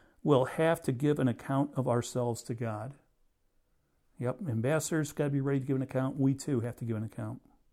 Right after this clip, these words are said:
Sorry about that. Let's go to seven. An ambassador is expected to follow and obey the laws of the one who sent them, even though they live in a foreign land. Christians, we live in a foreign, alien world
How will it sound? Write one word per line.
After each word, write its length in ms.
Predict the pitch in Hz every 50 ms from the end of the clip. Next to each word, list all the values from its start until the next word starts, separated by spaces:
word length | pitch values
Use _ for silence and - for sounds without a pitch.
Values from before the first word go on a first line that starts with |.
| _ _ _ _ _ _ _ _ _ _ _ _ _ _ _ _ _ _ _ _
Sorry 240 | - - - 120 110
about 200 | 110 110 107 -
that. 180 | - 127 - - - - - - -
Let's 100 | 175 -
go 100 | - 269
to 60 | 262
seven. 340 | - - - 131 110 113 - - - - - -
An 80 | - 180
ambassador 500 | 170 156 196 254 294 285 - 247 220 208
is 140 | 180 180
expected 420 | 160 139 - - 226 220 - 214 151
to 80 | - 143
follow 300 | - - 160 156 160 165
and 80 | 160
obey 280 | 151 139 123 143 151 196
the 100 | 202 226
laws 340 | 175 143 131 131 135 135 147
of 60 | 143
the 60 | 127
one 260 | 117 123 131 139 147
who 120 | 143 139 123
sent 360 | - - - 160 151 147 143
them, 160 | - 117 117 -
even 260 | 196 233 277 220 160
though 280 | 135 117 110 113 - - - - - - - - -
they 120 | 147 139
live 220 | 143 143 165 156
in 60 | 147 143
a 40 |
foreign 340 | 127 - - 143 131 127 127
land. 300 | 127 135 147 143 110 107 - - - - - _ -
Christians, 540 | - - 254 254 254 - 254 240 240 233 - - -
we 300 | - 165 214 262 269 269
live 380 | 262 196 175 185 175 180 180 - -
in 320 | - - - - 156 175 - -
a 100 | 151 143
foreign, 640 | 147 - - - 131 110 151 160 151 151 156 151 147 - - _ _ -
alien 520 | 165 185 202 180 165 160 156 156 156 -
world 640 | - 143 120 123 139 160 165 151 131 104 101 -